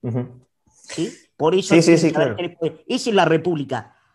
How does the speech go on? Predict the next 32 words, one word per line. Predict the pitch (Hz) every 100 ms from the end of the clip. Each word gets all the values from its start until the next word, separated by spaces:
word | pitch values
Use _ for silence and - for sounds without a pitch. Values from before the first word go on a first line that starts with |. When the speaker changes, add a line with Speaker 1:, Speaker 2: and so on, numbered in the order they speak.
| _
Speaker 2:
¿A | 123
vos | 151 285 294
te | 196
parece | 156 165 247 - 165 117
que | 135
la | 131 131
república | 131 139 - 247 262 135 143
es | 131
el | 131
problema | 107 127 160 170
argentino? | 127 147 151 302 240 131 - _ _ _ _ _ _ _ _ _ _
Speaker 1:
No, | - 113
Speaker 2:
Más | 113
Speaker 1:
no, | 107
Speaker 2:
bien | 101
Speaker 1:
no, | 95
Speaker 2:
lo | 90
Speaker 1:
no. |
Speaker 2:
contrario, | 85 160 285 156 120
todos | - 226 247
nos | 165
vivimos | 139 175 185
Speaker 1:
No, | 104
no, | 101
Speaker 2:
que-, |
Speaker 1:
seguro. | 95 101 101 92 - _ _ _ -
Speaker 2:
todos | 233 208
nos | 165
Speaker 1:
A |
ver. | 147
Speaker 2:
vivimos | 180 170 -
quejando, | - 202 185 160 202 -